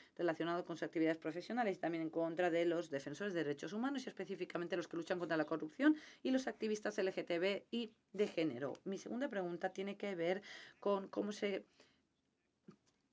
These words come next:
tipifican este tipo de derechos, las autoridades, eh, cómo los consideran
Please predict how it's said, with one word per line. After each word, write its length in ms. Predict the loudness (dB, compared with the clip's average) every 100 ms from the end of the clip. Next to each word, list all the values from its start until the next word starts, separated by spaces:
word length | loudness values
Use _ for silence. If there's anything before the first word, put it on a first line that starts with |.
| -20 -6
tipifican 680 | -4 -2 -4 0 4 4 2
este 240 | -2 -4
tipo 220 | -2 2
de 100 | 4
derechos, 560 | 6 4 4 2 0 0
las 120 | -2
autoridades, 1000 | 0 0 2 2 2 2 0 2 0 0
eh, 180 | -2 -2
cómo 280 | -2 0 2
los 260 | 0 0
consideran 880 | -4 -4 -2 -2 2 2 4 2 0